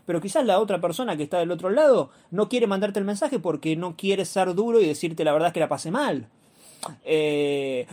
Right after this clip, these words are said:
o, o, y la otra persona puede estar sufriendo no, no, no con-, no mandar ese mensaje. O sea, no, no es que directamente, eh, todos sabemos lo que hacemos todo el tiempo y, y, eh,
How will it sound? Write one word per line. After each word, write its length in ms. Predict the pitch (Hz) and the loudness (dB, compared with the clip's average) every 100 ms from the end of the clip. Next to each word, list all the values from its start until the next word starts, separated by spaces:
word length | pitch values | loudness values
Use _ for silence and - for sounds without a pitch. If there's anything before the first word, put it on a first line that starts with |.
| - | 2
o, 100 | 196 | 2
o, 220 | 196 180 | 4 0
y 140 | 185 185 | -2 0
la 80 | 202 | 2
otra 120 | 233 | 2
persona 240 | 190 247 | -2 -2
puede 120 | 208 170 | -2 0
estar 180 | 196 | -2
sufriendo 540 | 170 160 - 302 262 160 | -2 -6 0 0 0 -2
no, 180 | 165 151 | -4 -4
no, 220 | 160 147 | -6 -4
no 140 | 170 | -4
con-, 180 | 170 170 | -2 -4
no 120 | 175 | -6
mandar 280 | 180 160 165 | -4 0 0
ese 180 | 156 160 | 0 -4
mensaje. 640 | 147 143 147 - 131 120 - _ - | -8 -6 -6 -6 -10 -12 -14 _ -12
O 100 | 151 | -10
sea, 320 | 147 156 151 | -2 2 2
no, 160 | 147 165 | 2 -2
no 120 | 190 | -2
es 80 | 233 | 0
que 100 | 214 | 0
directamente, 800 | 185 185 185 170 190 196 196 185 - - | 0 0 -2 -2 -2 0 0 -2 -10 -10
eh, 140 | 165 | -6
todos 340 | 160 220 226 - | 0 2 2 0
sabemos 380 | 160 180 202 165 | 0 0 0 0
lo 140 | 151 | 0
que 60 | 156 | -2
hacemos 340 | - 190 170 | -4 -6 -4
todo 160 | 185 165 | 0 0
el 140 | 156 | 2
tiempo 500 | 175 196 208 226 226 | 0 -2 0 2 2
y, 260 | 170 160 147 | 2 0 0
y, 260 | 156 156 151 | -2 -2 -2
eh, 560 | 123 151 143 139 131 | -2 -2 -2 -4 -8